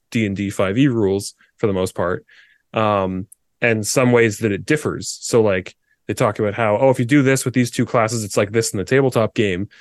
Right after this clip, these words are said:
but in Baldur's Gate, like, this doesn't apply, so you can actually kinda get away with this tactic and, uh,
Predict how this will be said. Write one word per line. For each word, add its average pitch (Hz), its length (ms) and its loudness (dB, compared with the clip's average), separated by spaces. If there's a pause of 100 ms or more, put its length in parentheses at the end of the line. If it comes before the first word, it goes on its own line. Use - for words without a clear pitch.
(140)
but 117 120 4
in 104 120 2
Baldur's 123 360 4
Gate, 110 200 0
like, 101 240 0
this 120 180 0
doesn't 107 240 2
apply, 101 460 2
so - 120 -4
you 110 60 -2
can 120 80 0
actually 113 220 -2
kinda 110 180 -4
get 104 160 2
away 101 220 2
with 90 200 -4 (100)
this 117 420 -2
tactic 95 500 -6 (500)
and, 101 380 0
uh, 90 260 0